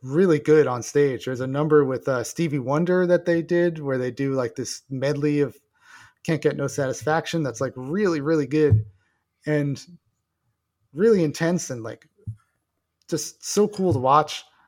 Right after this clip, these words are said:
And then you get back to, like, the behind the scenes of just, like, you know, I don't know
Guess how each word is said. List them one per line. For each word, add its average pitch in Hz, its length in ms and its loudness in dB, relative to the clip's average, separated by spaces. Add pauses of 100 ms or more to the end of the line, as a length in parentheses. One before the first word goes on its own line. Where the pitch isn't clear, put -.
(100)
And 147 120 -2
then 160 160 2
you 160 60 0
get 151 200 4
back 151 260 2
to, 156 120 2
like, 139 360 0 (220)
the 147 60 -8
behind 151 300 0
the 143 40 -4
scenes 143 420 -4
of 127 100 -8
just, 139 240 -4
like, 127 300 -6
you 113 80 4
know, 127 240 -4 (840)
I 139 160 -2
don't - 20 -4
know 123 220 -8